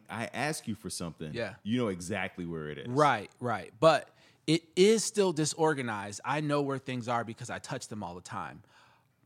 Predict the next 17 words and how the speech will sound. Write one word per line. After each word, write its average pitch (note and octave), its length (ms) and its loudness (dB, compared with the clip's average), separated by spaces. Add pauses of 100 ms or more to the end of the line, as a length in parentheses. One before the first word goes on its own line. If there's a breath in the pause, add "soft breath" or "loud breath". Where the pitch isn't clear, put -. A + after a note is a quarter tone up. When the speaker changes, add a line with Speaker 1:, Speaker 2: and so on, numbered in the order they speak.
(140)
Speaker 2:
But C3+ 320 0 (300)
what C#3+ 360 -2
that D3+ 340 -4
book F3+ 340 -2
did D3+ 200 -2
for D3 140 -8
me B2+ 340 -6
is A2+ 360 -8 (320)
before D#3+ 800 -2 (320)
I C3+ 160 -4
didn't F3 480 -2 (100)
understand C#3 800 -4
why A2+ 380 -4
it G2 100 -10
was G2 140 -16
di-, G2 140 -16 (200)
disorganized. G2+ 800 -14